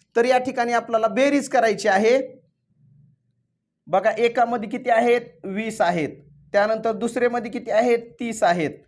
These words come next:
तिसरेमध्ये किती आहेत? पस्तीस आहेत आणि चौथेमध्ये किती आहेत? फक्त पाच आहेत. या सगळ्यांची बेरीज करायची आहे आपल्याला. पाच आणि पाच दहाला शून्य हात चाला एक, चार आणि तीन सात आणि दोन नऊ, नव्वद आलेलं आहे. एकूण कुटुंब किती आहेत?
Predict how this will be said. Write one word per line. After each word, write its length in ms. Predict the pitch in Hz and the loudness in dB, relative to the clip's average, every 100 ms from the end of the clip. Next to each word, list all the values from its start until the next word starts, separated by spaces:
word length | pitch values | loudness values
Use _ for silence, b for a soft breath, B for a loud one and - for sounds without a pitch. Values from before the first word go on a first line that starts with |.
| _ _ _ _ - | _ _ _ _ -8
तिसरेमध्ये 520 | 226 254 254 247 240 | -4 0 2 0 -6
किती 200 | 247 - | -6 0
आहेत? 300 | 220 233 233 233 - | 2 4 0 -4 -8
पस्तीस 440 | - 254 254 247 226 | -4 -4 -4 -4 0
आहेत 260 | 196 180 147 - _ _ _ _ | 0 0 -4 -10 _ _ _ _
आणि 220 | - 175 202 | -6 -4 -2
चौथेमध्ये 600 | - 247 254 247 247 226 | -2 0 0 -2 -2 -6
किती 200 | 247 247 | -6 0
आहेत? 280 | 226 240 233 - - | 0 0 -4 -10 -16
फक्त 220 | - - | -10 -8
पाच 360 | 208 208 185 | -2 0 0
आहेत. 200 | 175 165 139 | -2 -6 -6
या 120 | 180 | -6
सगळ्यांची 600 | 180 226 220 240 233 247 | 0 0 0 -4 -6 -10
बेरीज 400 | 214 233 226 208 | -6 -6 -6 -6
करायची 340 | 214 185 175 156 | -2 -2 -2 -4
आहे 100 | 147 | -4
आपल्याला. 220 | 151 147 | -6 -8
पाच 300 | 147 185 185 | -6 -6 -6
आणि 100 | 196 | -8
पाच 220 | 190 185 | -6 -6
दहाला 240 | 180 190 185 | -4 -6 -6
शून्य 280 | 190 196 196 | -10 -10 -8
हात 120 | 185 | -10
चाला 240 | 190 180 | -8 -6
एक, 320 | 180 175 - b b b - | -2 -2 -2 b b b -10
चार 280 | 202 196 196 | 0 2 2
आणि 120 | 196 190 | 0 -6
तीन 100 | 196 | -10
सात 340 | 190 196 190 | -4 -2 -2
आणि 140 | 190 190 | -4 -4
दोन 360 | 202 254 254 - _ - | 0 0 -4 -16 _ -12
नऊ, 340 | 170 180 123 - _ _ _ _ _ _ _ _ _ | -4 -4 -4 -10 _ _ _ _ _ _ _ _ _
नव्वद 340 | - 214 240 233 | -4 -2 0 2
आलेलं 320 | 196 175 165 | 2 2 -2
आहे. 200 | 143 143 147 | -2 -6 -6
एकूण 400 | 220 226 269 254 | -8 -6 -8 -8
कुटुंब 340 | 254 262 247 | -8 -6 -6
किती 240 | 254 254 254 | -6 -4 0
आहेत? 340 | 240 247 247 | 0 0 -2